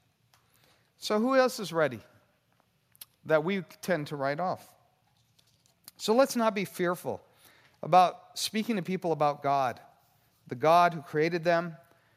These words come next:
and can redeem them through Christ. So we should remember that in the midst of all this July fourth busyness and traffic, that the God of Jonah is the God who is concerned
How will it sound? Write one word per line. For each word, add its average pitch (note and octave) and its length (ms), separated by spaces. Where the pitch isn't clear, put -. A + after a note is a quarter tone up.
and D3 160
can D3+ 140
redeem D3 420
them B2 320
through B2 200
Christ. - 580
So F#3 220
we G3 140
should A#3+ 180
remember G#3+ 440
that A2+ 280
in C#3 100
the D#3 80
midst F#3 320
of D#3+ 100
all F3 220
this F3 300
July D#3 480
fourth F3+ 460
busyness F#3+ 720
and C#3 220
traffic, F3+ 760
that D3+ 140
the E3 80
God G#3+ 340
of G#3 120
Jonah F3 580
is D3+ 140
the E3 100
God G3 340
who G3+ 120
is E3+ 140
concerned D3 800